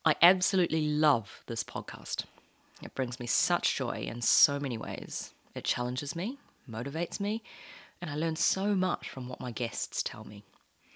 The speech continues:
But these are also the same things that get me down sometimes. Occasionally, I don't want the challenge. I don't want to be motivated. I don't want to listen to my guests sometimes. <gasps> It doesn't happen very often, I swear.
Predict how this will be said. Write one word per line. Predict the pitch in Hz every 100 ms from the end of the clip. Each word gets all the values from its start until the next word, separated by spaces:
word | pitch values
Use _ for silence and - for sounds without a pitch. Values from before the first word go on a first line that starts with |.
| - - - - _ _ -
But | 214
these | 226
are | 220
also | 233 - 285
the | 247
same | - 233 226
things | - 254 135
that | 190 -
get | 233
me | 254
down | 226 285 170
sometimes. | - 104 - - - - - _ _ _ _ _ 208
Occasionally, | - 240 233 240 226 _ 196
I | 202
don't | 214 202
want | 269
the | 277
challenge. | - 127 87 - - - _ _ - -
I | 202
don't | 226
want | 202 320
to |
be | 370 190
motivated. | 113 107 - 180 - - _
I | 226
don't | 302
want | 294 415
to |
listen | 415 294 269
to |
my | 208
guests | 160 147 -
sometimes. | 170 147 160 135 120 -
<gasps> | 294 311 269 254 - _ _ - - _ _ _
It |
doesn't | - - 123
happen | - -
very | - 123
often, | - 120 - _
I | -
swear. | -